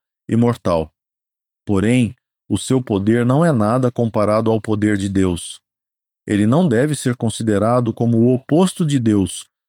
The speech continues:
como se eles fossem iguais em poder. Isso está longe da verdade. Satanás não está presente em todos os lugares,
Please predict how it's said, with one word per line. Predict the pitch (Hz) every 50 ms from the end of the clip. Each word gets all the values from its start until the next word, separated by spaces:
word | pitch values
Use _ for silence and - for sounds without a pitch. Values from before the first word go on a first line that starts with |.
| _ _
como | - 123 117 120 110
se | - - 117
eles | 117 113 107 -
fossem | - - 120 117 - - 131 131 139
iguais | 151 139 117 104 101 104 107 107 107
em | 117 113
poder. | - 143 143 131 113 101 92 87 80 82 _ _ _ _ _ _ _ _ _ _ -
Isso | - 123 131 147 139 - 110
está | - - - 110 120
longe | 151 147 120 113 123 135 135 135 147
da | 143 147
verdade. | 143 165 165 147 120 107 98 92 87 80 - - - _ _ _ _ _ _ _ _ _ _ -
Satanás | - - 107 98 - 107 101 110 113 123 131 117 104 -
não | 117 131 151 175
está | 160 - - - 127 123
presente | - 135 135 127 104 98 113 117 120 120 - 143
em | 147 143
todos | 135 - 127 131 143 135 131 120 120
os | 135 127 120
lugares, | 139 135 127 107 101 95 92 90 90 85 - - -